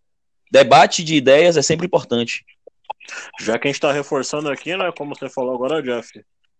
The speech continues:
Speaker 2: debate das ideias, né, que a gente possa criticar as ideias e que isso não seja sentido como um ataque pessoal.
Speaker 1: Sim.
Speaker 2: E um ponto importante aqui também, da minha parte, eu penso, é que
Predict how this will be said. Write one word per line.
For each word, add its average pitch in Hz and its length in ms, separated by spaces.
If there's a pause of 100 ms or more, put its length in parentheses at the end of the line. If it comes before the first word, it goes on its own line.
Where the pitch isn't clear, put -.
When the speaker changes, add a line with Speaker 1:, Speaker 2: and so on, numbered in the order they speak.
(120)
Speaker 2:
debate 120 520
das 180 200
ideias, 131 380
né, 117 160
que 113 160
a 104 160
gente 113 200
possa 131 340
criticar 131 480
as 127 80
ideias 143 580
e 156 240
que 160 160
isso 151 180
não 156 60
seja 151 300
sentido 151 400
como 151 280
um 156 240
ataque 139 360
pessoal. 135 640 (360)
Speaker 1:
Sim. 123 240
Speaker 2:
E 135 320
um 143 140
ponto 180 220
importante 175 440
aqui 165 140
também, 165 560 (220)
da 135 160
minha 135 160
parte, 151 400
eu 127 100
penso, 170 460
é 156 60
que 160 500